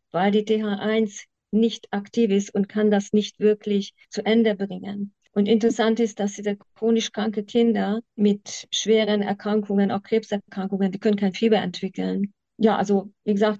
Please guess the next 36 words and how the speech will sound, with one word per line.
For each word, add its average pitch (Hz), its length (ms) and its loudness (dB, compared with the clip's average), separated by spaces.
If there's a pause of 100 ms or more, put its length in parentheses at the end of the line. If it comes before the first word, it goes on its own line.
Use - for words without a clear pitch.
bei 180 100 -2
Erwachsenen 208 540 0
ist 202 160 0
das 202 140 2
auch 220 200 -2
ein 202 140 0
Thema, 214 320 0
dass 202 180 -4
sie 196 100 -6
meistens 196 440 -4
schon 196 340 -4 (120)
so 214 300 0
weit 190 320 -4
vorbehandelt 202 800 -2
sind, 196 380 -4
so 202 420 0
vorerkrankt 202 720 -2
sind, 202 420 -2
dass 190 200 -8
das 196 200 -10
Immunsystem 202 640 2
eigentlich 202 300 2
nur 208 120 4
noch 190 120 0
T 202 220 -2
H 180 140 -4
zwei 214 280 -2
arbeiten 185 480 -4
kann, 196 220 2
nur 208 120 6
noch 180 180 2 (300)
chronische 262 440 0
Erkrankungen 196 640 -6
produzieren 190 640 -4
kann. 220 300 0 (400)
Und 202 360 6